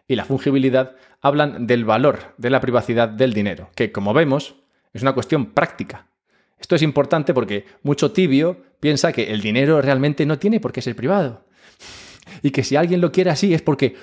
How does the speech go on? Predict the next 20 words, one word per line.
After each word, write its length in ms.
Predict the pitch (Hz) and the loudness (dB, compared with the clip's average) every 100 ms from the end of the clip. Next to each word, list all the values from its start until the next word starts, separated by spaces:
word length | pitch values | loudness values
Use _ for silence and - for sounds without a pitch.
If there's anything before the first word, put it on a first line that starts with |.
| - | -2
uy, 260 | 190 143 - - | 0 0 -6 -10
algo 280 | 117 165 180 | -2 2 2
tendrá 300 | 170 135 139 | 2 0 0
que 100 | 131 | 0
esconder. 640 | 113 - 110 170 107 - _ _ _ _ | -6 -4 -2 -2 -2 -8 _ _ _ _
No, 220 | 151 135 - _ _ - | -6 -6 -8 _ _ -6
la 120 | 104 | -4
privacidad 560 | 127 143 139 175 185 127 | 0 0 2 2 2 0
es 140 | 120 | -4
necesaria 800 | 139 185 170 190 131 135 143 _ _ _ | -2 0 2 2 2 0 -2 _ _ _
para 180 | - 143 | -2 0
que 120 | 139 | 2
un 140 | 143 135 | 0 2
bien 260 | 143 143 | 2 2
se 140 | 135 113 | -2 -4
convierta 500 | 104 110 104 113 113 | -2 0 -2 -2 -4
en 120 | 107 | -4
un 140 | 104 95 | -4 -4
buen 260 | 98 95 - _ | -6 -8 -12 _
dinero. 340 | 98 82 - | -12 -12 -16